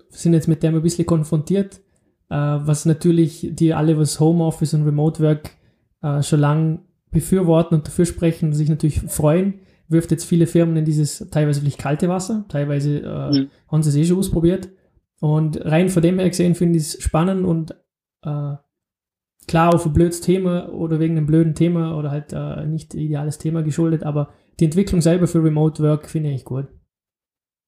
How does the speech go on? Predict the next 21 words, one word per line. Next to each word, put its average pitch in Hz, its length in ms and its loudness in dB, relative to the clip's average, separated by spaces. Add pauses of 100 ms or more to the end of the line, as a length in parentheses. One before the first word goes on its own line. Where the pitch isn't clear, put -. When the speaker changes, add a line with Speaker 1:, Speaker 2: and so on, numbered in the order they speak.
(680)
Speaker 2:
Ja, 123 360 2
ich 151 120 2
bin 180 120 4
auch 185 80 4
gespannt, 180 420 0
ob 156 220 -4
das, 160 400 2
ähm, 143 500 -2 (640)
überhaupt 151 400 0
wieder 135 200 0
weggeht - 640 -4 (1040)
oder 143 180 2
ob 139 80 0
es - 100 0
dann 143 120 2
nachher 135 200 2
nicht 131 160 -2
bleibt. - 300 -6 (960)
Also 135 320 -2
ob, 131 180 -2
äh, 135 400 2